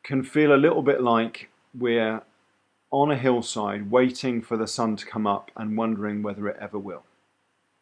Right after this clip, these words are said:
But do you know what? It does come up. The sun comes up every morning. Jesus has risen from the dead. He did not stay in the tomb.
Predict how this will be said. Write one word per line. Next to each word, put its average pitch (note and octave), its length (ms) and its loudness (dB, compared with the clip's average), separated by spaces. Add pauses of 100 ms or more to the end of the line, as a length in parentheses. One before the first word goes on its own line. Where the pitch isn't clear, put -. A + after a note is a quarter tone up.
(800)
But - 160 -8
do - 80 -8
you B2 60 -6
know C3+ 120 -4
what? A2 280 -4 (1160)
It A2+ 240 -8
does G#2 600 -4 (180)
come A2 300 -6
up. G2+ 340 -10
The A#2+ 120 -2
sun D#3 560 2
comes A#2+ 440 0
up C3+ 300 0 (100)
every C3+ 400 4
morning. B2+ 600 4 (260)
Jesus E3 680 6
has C3 340 0
risen C#3+ 520 4
from C3 300 2
the A#2 80 2
dead. B2 400 4 (220)
He C#3 120 2
did C3 240 4
not E3+ 440 6
stay D3+ 420 6
in D3+ 300 2
the A#2+ 80 2
tomb. C3 500 2